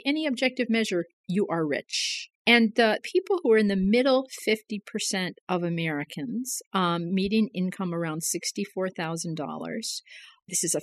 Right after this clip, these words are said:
family income, I should stress. You know, if we talked right,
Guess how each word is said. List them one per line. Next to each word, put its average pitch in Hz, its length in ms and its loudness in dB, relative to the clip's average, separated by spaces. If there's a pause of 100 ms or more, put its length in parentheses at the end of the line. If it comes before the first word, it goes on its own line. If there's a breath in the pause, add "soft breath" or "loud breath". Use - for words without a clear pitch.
family 165 300 0
income, 135 320 -8
I - 80 -12
should - 240 -8
stress. - 640 -6 (320 loud breath)
You 208 100 4
know, 175 120 4
if 226 200 4
we 220 100 4
talked - 460 2
right, 285 400 0